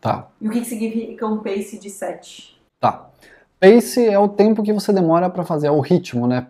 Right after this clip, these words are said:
Speaker 1: Pace em inglês, ritmo. É o tempo que você demora para fazer um minuto. Ah, desculpa, um quilômetro. Então vamos supor que uma pessoa,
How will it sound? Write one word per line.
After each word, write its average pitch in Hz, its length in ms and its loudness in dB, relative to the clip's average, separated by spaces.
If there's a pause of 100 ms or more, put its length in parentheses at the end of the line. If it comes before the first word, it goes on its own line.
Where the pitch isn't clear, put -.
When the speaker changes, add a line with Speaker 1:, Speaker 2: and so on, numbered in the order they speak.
Speaker 1:
Pace 151 380 0
em 147 60 4
inglês, 143 340 0
ritmo. 127 420 -4 (540)
É 120 180 0
o 135 80 0
tempo 196 340 2
que 220 60 -2
você 214 200 0
demora 170 340 2
para 175 160 -2
fazer 170 320 2
um 170 200 2
minuto. 175 440 2 (520)
Ah, 135 140 2
desculpa, 131 340 0
um 151 140 2
quilômetro. 139 520 -2 (160)
Então 131 300 -2
vamos 156 220 -2
supor 156 300 -2
que 131 80 -12
uma 147 100 -2
pessoa, 156 560 -2